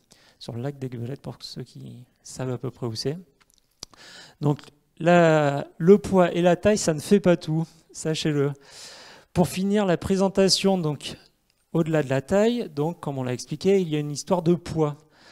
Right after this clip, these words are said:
Pour les poids légers, donc, il y a deux différences.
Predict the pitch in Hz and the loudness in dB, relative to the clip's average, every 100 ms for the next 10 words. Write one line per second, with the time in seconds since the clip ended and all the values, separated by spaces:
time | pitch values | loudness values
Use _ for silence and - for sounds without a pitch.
0 | - _ - 156 156 - 147 147 147 180 | -20 _ -2 0 0 0 -2 0 2 2
1 | 185 170 139 139 127 131 143 202 175 185 | 2 -2 -4 -6 -8 -6 2 2 2 -2
2 | - 151 127 123 - - | 0 -2 -2 -4 -4 -6